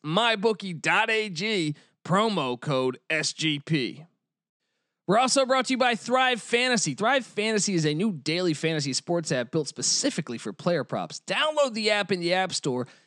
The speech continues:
and use the promo code S G P for an instant deposit match up to fifty dollars. That's thrive fantasy dot com, promo code S G P. Sign up and prop up today.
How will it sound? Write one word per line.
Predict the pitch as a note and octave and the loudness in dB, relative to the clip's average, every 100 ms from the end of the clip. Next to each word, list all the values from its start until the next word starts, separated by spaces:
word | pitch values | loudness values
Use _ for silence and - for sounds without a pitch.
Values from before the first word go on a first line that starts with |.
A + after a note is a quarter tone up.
| - | -8
and | C3 | -2
use | F3 A#3 | 2 2
the | D#3 | 0
promo | - C3+ C3+ B2 | -2 -2 -2 -2
code | C#3+ B2 - | -2 -2 -2
S | D#3+ E3 | -4 -2
G | F3+ D3+ | -2 -2
P | - E3 | -2 -2
for | C#3 A#2+ | -2 -6
an | |
instant | A2+ D#3+ D#3 E3+ | -6 -6 -2 -4
deposit | C#3 - D3 C#3+ B2 G2 | -4 -4 -2 -2 -4 -6
match | D#3+ F3 D#3+ | -4 -2 -2
up | B2+ | -6
to | B2 | -8
fifty | - C#3 - C#3 | -6 -6 -4 -2
dollars. | D#3+ D#3 F#2+ E2+ - _ _ _ - | 0 0 -4 -10 -16 _ _ _ -4
That's | G2+ - | -4 -4
thrive | - E3 F3+ | 0 0 0
fantasy | E3+ F3+ E3 D3+ C3 - | 0 -2 -2 -4 -8 -2
dot | F3+ G#3+ - | 0 0 0
com, | A3 A3 A3+ A3+ _ _ | 0 2 2 -2 _ _
promo | - F3 G3 D#3+ A2 | 0 2 2 0 -6
code | G#2 C3 A#2 A2+ - | -6 -4 -2 -4 -4
S | C#3 C#3+ - | -2 -2 -2
G | D3 C#3 | -2 -2
P. | C3+ D#3+ A2+ F2 _ _ _ | 0 0 0 -6 _ _ _
Sign | - - A#3 G3+ D#3 | 0 2 4 2 0
up | C3 - - _ _ | -4 -8 -18 _ _
and | F#3 E3+ | 0 2
prop | F3+ G#3+ E3 | 2 2 2
up | D#3+ C3 - - _ - | 0 -2 -4 -16 _ 0
today. | F3+ D#3+ E3 E3+ C3+ A2+ F2 - | 2 2 2 2 2 -2 -8 -14